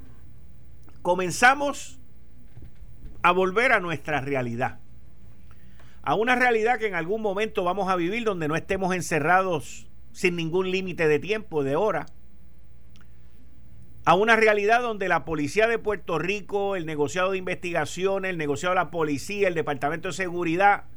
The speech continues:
se tienen que poner las pilas para hacer lo que hay sin los controles que hay hoy en día.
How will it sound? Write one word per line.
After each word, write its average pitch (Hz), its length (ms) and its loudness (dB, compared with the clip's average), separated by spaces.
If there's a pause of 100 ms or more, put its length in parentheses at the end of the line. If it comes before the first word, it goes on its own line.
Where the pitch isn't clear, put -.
(480)
se - 180 -4
tienen 185 280 0
que 196 100 2
poner 190 240 0
las 185 160 4
pilas 208 320 4
para 165 220 -2
hacer 196 220 -4
lo 196 180 -2
que 180 100 0
hay 202 180 4
sin 226 360 -2
los 196 180 2
controles 190 640 4
que 170 180 -2
hay 175 140 2
hoy 175 240 0
en 165 140 -2
día. 220 340 2